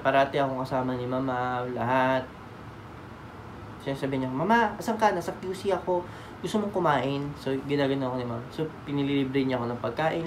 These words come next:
Lahat libre ako pag umaalis kami ni Ivana. Pati yung Cebu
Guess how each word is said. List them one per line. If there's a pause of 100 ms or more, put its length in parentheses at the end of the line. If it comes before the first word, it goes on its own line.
Lahat
libre
ako
pag
umaalis
kami
ni
Ivana. (480)
Pati
yung
Cebu